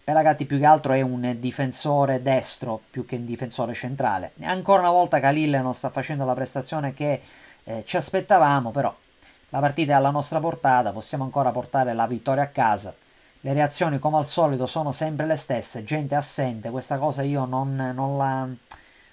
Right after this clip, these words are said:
Mm, non la, non la, non, non mi cala, non mi, non mi scende.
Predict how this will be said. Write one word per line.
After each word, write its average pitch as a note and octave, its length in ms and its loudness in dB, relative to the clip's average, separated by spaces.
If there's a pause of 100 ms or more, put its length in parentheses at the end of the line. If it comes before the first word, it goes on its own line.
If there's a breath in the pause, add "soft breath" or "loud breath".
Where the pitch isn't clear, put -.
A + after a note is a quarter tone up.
(500 soft breath)
Mm, C3+ 1300 -6
non D#3 200 0
la, D#3 120 6
non E3+ 180 0
la, E3+ 120 6
non, F3 340 0
non F#3 120 0
mi F#3 140 -8
cala, A2+ 440 4
non C#3+ 260 -2
mi, C#3 240 -2
non D3 140 -4
mi E3 100 -6
scende. A2+ 680 -4